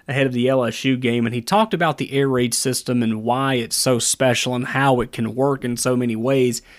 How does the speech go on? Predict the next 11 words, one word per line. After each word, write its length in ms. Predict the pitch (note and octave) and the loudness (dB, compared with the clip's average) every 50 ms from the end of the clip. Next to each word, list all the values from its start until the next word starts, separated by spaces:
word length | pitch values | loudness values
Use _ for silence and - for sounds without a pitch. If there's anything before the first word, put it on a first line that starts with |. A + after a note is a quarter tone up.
| - - - _ - | -20 -20 -20 _ -6
And 100 | - D3+ | -4 -2
he 120 | C3+ E3+ E3 | -2 -2 -2
men-, 240 | C#3+ C#3+ E3 F3 - - - - _ _ _ - _ - _ _ _ - - - _ _ _ - | -2 -4 -6 -8 -12 -14 -20 -20 _ _ _ -20 _ -20 _ _ _ -20 -20 -20 _ _ _ 0
he 140 | D3+ D3+ C#3 | 2 4 6
mentioned 600 | C3+ D3 - - A3 - - B2 A2+ A2+ A2+ - _ _ _ _ _ _ _ _ _ _ | 6 6 6 4 2 2 0 0 0 0 -2 -4 _ _ _ _ _ _ _ _ _ _
that, 640 | - C3 B2 B2 B2 B2+ B2 A#2+ A#2 - - - - | -14 -6 0 2 4 4 4 4 2 0 -4 -2 0
uh, 240 | B2+ A#2 A#2 A#2 A#2 | 2 2 2 2 0
it 180 | A#2 A#2+ A#2 - | -2 -4 -6 -4
comes 280 | - E3 E3 D#3+ C#3 - | -2 0 0 0 0 0
down 280 | D3 C#3+ C#3+ C3+ C3 | 0 0 0 -2 -2
to 640 | - - - C3 B2+ B2 A#2+ A#2 A#2 A#2 A2+ A2+ | -4 -4 -4 -2 0 0 0 0 0 -2 -2 -4